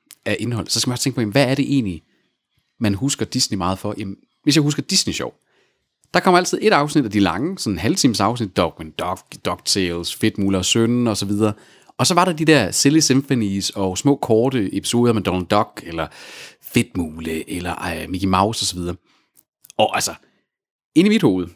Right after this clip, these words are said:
inde i mit, sådan min, mit barndomsnostalgi, så er der jo mere end syv tusind episoder af det.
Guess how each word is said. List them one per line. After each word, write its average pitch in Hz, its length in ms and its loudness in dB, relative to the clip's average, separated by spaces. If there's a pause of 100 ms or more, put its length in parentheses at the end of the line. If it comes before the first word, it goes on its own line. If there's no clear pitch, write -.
(140)
inde 202 180 4
i 202 40 0
mit, 160 180 -8
sådan 156 160 2
min, 131 220 2
mit 127 200 0
barndomsnostalgi, 113 800 0
så 156 140 -2
er 131 160 -4
der 98 120 -2
jo 85 140 -4
mere 147 220 2
end 185 80 0
syv 139 200 2
tusind 135 360 -4
episoder 104 460 -2
af 80 80 -2
det. 69 200 -10